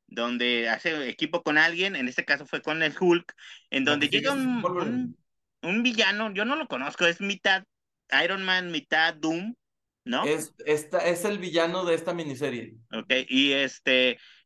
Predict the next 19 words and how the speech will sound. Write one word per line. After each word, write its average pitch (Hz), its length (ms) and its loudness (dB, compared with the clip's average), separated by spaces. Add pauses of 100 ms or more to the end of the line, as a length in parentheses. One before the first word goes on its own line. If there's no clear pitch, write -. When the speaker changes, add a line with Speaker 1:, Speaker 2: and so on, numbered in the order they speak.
Speaker 1:
los 135 280 2
manda 175 340 2
por 165 160 -4
un 170 100 -10
portal 180 400 0
a 175 120 0
otro 175 220 -4
mundo 220 380 2
donde 165 260 0
tienen 156 260 -4
que - 120 -2
pelear, 240 540 2
defender 156 340 -4
a 175 40 -4
un 170 80 -8
pueblito 214 840 0
y 190 80 0
todas 160 340 0
esas 147 160 -14